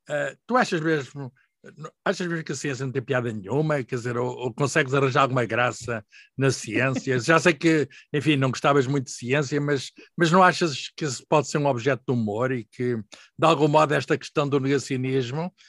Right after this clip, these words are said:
e das teorias de conspiração está-nos a juntar, já viste?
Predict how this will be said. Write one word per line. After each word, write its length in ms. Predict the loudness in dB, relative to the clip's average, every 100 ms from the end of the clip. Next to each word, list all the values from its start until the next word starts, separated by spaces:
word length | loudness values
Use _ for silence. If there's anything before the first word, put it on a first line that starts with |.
| _ _
e 200 | -2 0
das 220 | 0 0
teorias 240 | 0 -2 -2
de 60 |
conspiração 760 | 0 -2 0 -2 -2 0 2 2
está-nos 360 | 2 2 2
a 80 | 2
juntar, 500 | 2 2 4 4 4
já 200 | 4 2
viste? 300 | 0 -6 -20